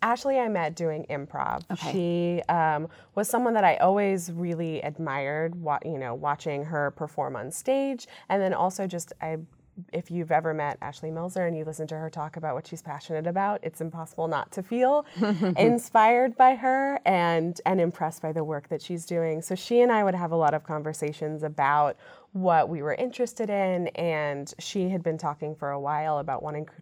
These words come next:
Speaker 1: to create this artistic collective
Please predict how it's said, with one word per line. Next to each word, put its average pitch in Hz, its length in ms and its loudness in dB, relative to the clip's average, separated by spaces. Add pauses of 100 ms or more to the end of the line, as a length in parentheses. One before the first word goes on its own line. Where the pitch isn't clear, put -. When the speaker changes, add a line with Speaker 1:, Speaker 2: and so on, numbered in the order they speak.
Speaker 1:
to - 160 -10
create 160 560 -6
this - 220 -8
artistic 151 720 -6 (760)
collective 170 680 2